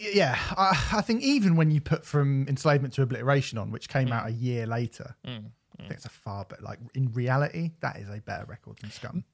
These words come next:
Speaker 2: most people who know their shit about Napalm Death will, will say that. Yeah,
Speaker 1: Mm.
Speaker 2: yeah. But the thing, you know, but I think, I think a lot of people, myself included, actually make the mistake, quote unquote, the mistake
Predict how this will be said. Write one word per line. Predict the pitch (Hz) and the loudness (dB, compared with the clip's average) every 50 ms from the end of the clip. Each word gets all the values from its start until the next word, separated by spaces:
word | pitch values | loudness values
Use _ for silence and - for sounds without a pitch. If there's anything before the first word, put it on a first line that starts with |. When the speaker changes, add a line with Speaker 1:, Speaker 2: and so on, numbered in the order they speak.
| _ - | _ 2
Speaker 2:
most | 170 175 190 180 185 170 - - - | 4 6 6 6 6 4 2 -2 -4
people | - - 160 151 - - 147 131 127 | -2 0 0 0 0 -4 -8 -8 -6
who | 117 143 127 | -8 -8 -8
know | 131 135 135 131 123 | -8 -6 -6 -6 -6
their | 120 123 117 | -6 -8 -8
shit | - - - 127 95 | -8 -8 -10 -10 -10
about | 113 107 110 92 87 | -10 -10 -10 -10 -8
Napalm | 113 113 113 - 127 110 107 107 | -10 -12 -10 -10 -10 -10 -10 -10
Death | - 107 - - - - | -12 -12 -14 -14 -16 -14
will, | 110 95 104 98 _ _ - 160 | -14 -14 -14 -16 _ _ -14 -12
will | 123 107 110 107 _ - | -10 -10 -10 -12 _ -18
say | - - - 95 | -12 -12 -12 -12
that. | 87 98 92 - _ _ _ _ | -12 -16 -18 -18 _ _ _ _
Yeah, | 73 - - _ - - | _ -20 -20 _ -14 -12
Speaker 1:
Mm. | 107 92 107 | -12 -12 -12
Speaker 2:
yeah. | - - - _ _ - - - - - - | -14 -16 -18 _ _ -20 -20 -20 -16 -8 -6
But | 175 160 | -4 -2
the | 165 180 | -2 0
thing, | - 208 196 180 | 0 0 -2 0
you | 170 170 160 | 0 -2 -2
know, | 123 113 117 - - | -2 -6 -10 -10 -4
but | - 156 147 131 - _ - | 0 0 0 0 -2 _ 0
I | 156 | 0
think, | 151 - - 196 180 147 - - - - _ _ _ _ _ _ _ - | 0 2 0 0 0 -2 -4 -10 -20 -20 _ _ _ _ _ _ _ -6
I | 156 | -4
think | - 196 185 175 175 | -2 0 0 0 2
a | |
lot | 160 160 170 131 | 2 2 2 0
of | - - | -2 -4
people, | - 156 156 - - 117 107 | -4 -6 -6 -6 -8 -10 -10
myself | 110 117 120 - - 147 143 - - | -10 -10 -8 -4 -2 -2 -2 -4 -6
included, | 135 120 - - 151 147 139 127 - 98 95 - - _ _ - | -10 -12 -10 -6 -4 -4 -4 -4 -6 -10 -16 -18 -20 _ _ -4
actually | 147 156 - - - 143 135 | -4 -4 -2 -4 -6 -4 -4
make | 127 127 127 - - - | -4 -6 -8 -10 -12 -16
the | - | -14
mistake, | 117 120 - - - - - - 139 117 85 92 - _ - - - _ | -14 -14 -12 -12 -12 -12 -8 -6 -6 -6 -8 -12 -18 _ -20 -20 -20 _
quote | - - - 117 85 | -12 -12 -10 -10 -10
unquote, | 80 120 - - - - - - - | -12 -14 -14 -12 -12 -12 -12 -14 -16
the | - | -16
mistake | 104 110 - - - 107 101 98 - _ - | -14 -12 -10 -6 -6 -4 -6 -6 -10 _ -20